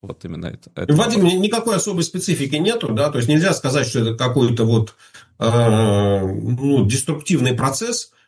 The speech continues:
Speaker 2: Это менее удобно потребителям, да, это менее удобно торговым точкам, потому что, ну, у вас, в-, у вас как у потребителя, да, у потребителя, там, у, у потребителя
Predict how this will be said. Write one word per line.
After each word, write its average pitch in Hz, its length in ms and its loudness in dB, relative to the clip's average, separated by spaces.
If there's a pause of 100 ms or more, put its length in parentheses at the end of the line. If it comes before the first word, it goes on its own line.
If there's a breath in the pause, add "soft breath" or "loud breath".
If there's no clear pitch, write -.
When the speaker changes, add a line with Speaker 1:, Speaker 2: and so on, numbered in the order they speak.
(140)
Speaker 2:
Это 185 200 0
менее 226 280 2
удобно 170 280 4
потребителям, 104 680 0 (600)
да, 147 240 0
это 139 280 -2
менее 175 400 2
удобно 135 1080 0 (100)
торговым 135 480 4
точкам, 110 500 2 (160)
потому 117 300 0
что, 120 440 -2 (240 loud breath)
ну, 151 280 6
у 139 240 4
вас, 143 460 2
в-, 113 600 -2
у 147 100 4
вас 156 220 4
как 143 220 -2
у 139 40 2
потребителя, 127 920 4
да, 110 80 -2
у 120 80 2
потребителя, 107 320 2
там, 101 120 2
у, 117 200 4
у 117 40 2
потребителя 127 800 4